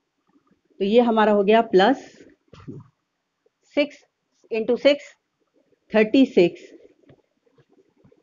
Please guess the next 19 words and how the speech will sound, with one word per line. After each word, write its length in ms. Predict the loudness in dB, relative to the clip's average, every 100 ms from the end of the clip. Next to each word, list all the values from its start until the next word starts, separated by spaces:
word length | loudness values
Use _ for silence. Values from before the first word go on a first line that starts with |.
| _ _ _ _
और 80 | -4
डिनोमिनेटर 760 | 0 4 4 4 2 2 2 2
में 220 | -2 -4
सेवन 460 | 0 2 2 0 -4
इंटू 260 | -8 -6 -6
सेवन, 380 | -2 0 2 0 -2 -8 _ _ _ _ _ _ -4
फ़ोर्टी 380 | -4 0 2 2 0 -20 _ _ _ -20 _
नाइन। 300 | 0 0 -2 -10 -20 _ -20 -20 -20 _ _ _ _ -20 _
इस 220 | 0 0 2
तरह 240 | 0 0
से 160 | -2 -4
हम 260 | -4 -4 -8 _ _ _ _ _ _ _ _ _ -8
किसी 260 | -2 0
भी 120 | 0 -2
संख्या 420 | -2 -2 -2 -2
का 180 | 0 -2 -2 _ _ _ _ _ _
वर्ग 320 | -2 2 2 -2
या 180 | -2 -2
square 400 | -2 0 0